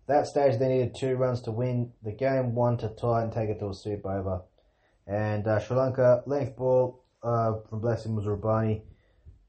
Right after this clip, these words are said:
Dushmanta Chmura chipped it in the air, but it landed safe towards deep mid-wicket,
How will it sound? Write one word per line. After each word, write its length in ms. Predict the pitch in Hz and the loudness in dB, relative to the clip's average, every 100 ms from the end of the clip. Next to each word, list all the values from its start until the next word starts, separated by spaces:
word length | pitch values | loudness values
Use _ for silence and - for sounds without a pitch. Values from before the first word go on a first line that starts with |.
| _ | _
Dushmanta 360 | - 127 135 120 | -10 -2 0 -2
Chmura 320 | 120 123 120 | 0 2 2
chipped 240 | - 120 120 | 0 -4 0
it 80 | |
in 100 | 113 | 0
the 140 | 110 113 | 2 2
air, 200 | 113 110 | 2 0
but 320 | 107 107 - | 0 -2 -4
it 160 | 107 98 | -10 -4
landed 320 | 117 113 107 | -2 0 -2
safe 380 | - 131 127 123 | -4 0 0 0
towards 280 | 120 113 95 | -2 -2 -2
deep 260 | 113 104 | -2 -2
mid-wicket, 600 | 110 107 113 - 110 - | -2 -2 -2 -2 -6 -6